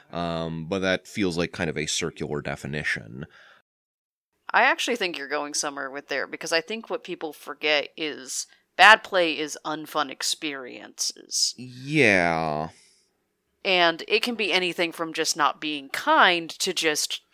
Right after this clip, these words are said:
Speaker 2: doing things that are super obnoxious, like putting your dice away every single time and slowing the game down.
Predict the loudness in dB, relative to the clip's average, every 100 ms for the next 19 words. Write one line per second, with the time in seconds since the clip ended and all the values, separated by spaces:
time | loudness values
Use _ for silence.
0 | -20 -20 -20 _ -4 0 2 0 0 -4
1 | -4 -4 -4 -2 0 0 0 -4 -6 -6
2 | 2 8 8 8 -2 -2 -2 -8 -14 -14
3 | -8 0 6 6 6 0 -4 -10 -12 -14
4 | -10 -10 -10 -12 -8 -8 -8 -8 2 4
5 | 4 2 -8 -10 -8 -10 -16 -12 -4 0
6 | 2 2 -4 -14 -14 -18 -20